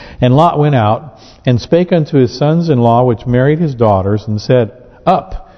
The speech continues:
get you out of this place, for the Lord will destroy this city." But he seemed as one that mocked unto his sons-in-law.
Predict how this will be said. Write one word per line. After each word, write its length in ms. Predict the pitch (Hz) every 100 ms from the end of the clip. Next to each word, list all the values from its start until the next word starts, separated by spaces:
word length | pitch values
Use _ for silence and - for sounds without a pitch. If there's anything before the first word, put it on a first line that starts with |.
| -
get 180 | 139 180
you 160 | 190 196
out 180 | 202 196
of 80 |
this 200 | 175 139
place, 360 | - 151 110 98
for 200 | - 151
the 60 | 135
Lord 340 | 160 202 165
will 100 | 151
destroy 540 | 131 - - 196 208
this 280 | 196 190 190
city." 360 | 214 202 131 92 - - - - -
But 120 | 82
he 180 | 123 175
seemed 400 | - 107 104 113
as 260 | 113 104
one 300 | 113 123 139
that 120 | 147 131
mocked 520 | 151 131 85 - - - - - -
unto 320 | 120 113 120
his 300 | 110 104 - -
sons-in-law. 840 | - 117 107 101 98 92 78 90